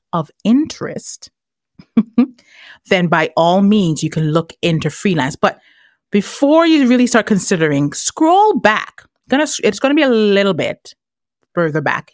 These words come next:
in twenty twenty-one. December twenty twenty-one, actually, when I, my guest Jasmine Williams was on, and we talked about how to do freelance the right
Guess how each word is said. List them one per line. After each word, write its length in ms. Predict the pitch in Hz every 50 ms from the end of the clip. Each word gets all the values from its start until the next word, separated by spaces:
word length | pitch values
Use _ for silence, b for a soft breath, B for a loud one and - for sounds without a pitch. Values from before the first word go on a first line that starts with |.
| _ -
in 180 | 160 156 147 139
twenty 460 | - - 120 120 139 143 143 - 233
twenty-one. 800 | 233 - 262 262 254 320 320 311 349 359 339 240 185 208 254 254 - b b b b b b b b b b
December 560 | - 220 214 - - - 262 269 285 285 269
twenty 300 | 262 - 196 170 170 156
twenty-one, 480 | 147 - 156 151 143 135 131 131 131 131
actually, 440 | - 120 139 - - 180 220 269 277
when 220 | 226 139 135 151
I, 200 | 151 143 143 - _
my 180 | - 147 147 143
guest 420 | 139 - 151 143 139 - - - 139
Jasmine 460 | - 160 147 147 143 - 180 190 180
Williams 400 | 175 156 147 139 139 143 143 -
was 100 | 143 135
on, 300 | - 123 123 123 147 147 b b b b b b b b b b b b b b b b b b b _ _ _ -
and 100 | 202 202
we 80 | 202
talked 260 | 196 - 233 220 220
about 200 | 254 233 226 202
how 500 | 190 - - 220 214 202 202 202 202 202
to 260 | 202 - - - 208 196
do 580 | 160 147 - - 180 180 170 170 170 170 170 _
freelance 880 | - - - - - 190 185 175 175 170 165 151 147 147 147 143 - - - _
the 240 | - 143 143 160
right 720 | 156 151 151 160 160 160 160 160 156 165 151 143 - - -